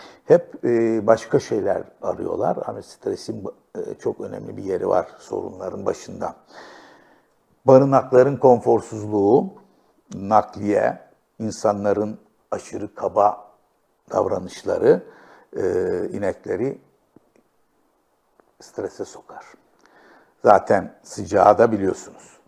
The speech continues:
Sıcak stres-, stresi de büyük sorun. E, ve yeni doğum yapmış ineklerin sağıma alışmaları, sağımda, e, sağımhaneye alışmaları,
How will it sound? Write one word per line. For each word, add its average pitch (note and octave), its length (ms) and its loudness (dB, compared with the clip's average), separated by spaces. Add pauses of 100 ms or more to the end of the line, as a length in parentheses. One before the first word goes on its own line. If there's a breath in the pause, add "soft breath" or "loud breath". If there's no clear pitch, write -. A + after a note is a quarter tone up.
Sıcak - 480 -12
stres-, - 680 -20
stresi - 340 -10
de A2 140 -6
büyük G2 140 -12
sorun. - 320 -18 (720 loud breath)
E, G2+ 320 4
ve B2+ 220 6
yeni B2+ 280 2
doğum A#2+ 260 2
yapmış A2 500 -4 (100)
ineklerin G#2+ 800 -6 (220)
sağıma G2 480 -4
alışmaları, A#2 760 -2 (320 soft breath)
sağımda, G2 1080 2 (100)
e, F#2 520 0
sağımhaneye G2+ 760 0
alışmaları, B2 800 0